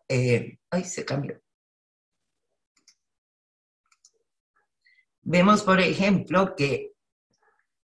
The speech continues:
Leonora Carrington, que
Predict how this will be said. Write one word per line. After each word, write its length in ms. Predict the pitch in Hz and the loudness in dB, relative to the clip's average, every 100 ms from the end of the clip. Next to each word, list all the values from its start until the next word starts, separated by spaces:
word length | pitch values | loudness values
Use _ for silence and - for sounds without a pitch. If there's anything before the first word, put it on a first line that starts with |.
| _ | _
Leonora 580 | - 147 147 156 175 180 | -4 2 4 4 4 4
Carrington, 880 | 202 226 190 143 147 156 165 - - _ _ _ _ | 4 4 4 0 0 0 0 -4 -16 _ _ _ _
que 540 | - 131 139 123 - | -2 0 0 -2 -4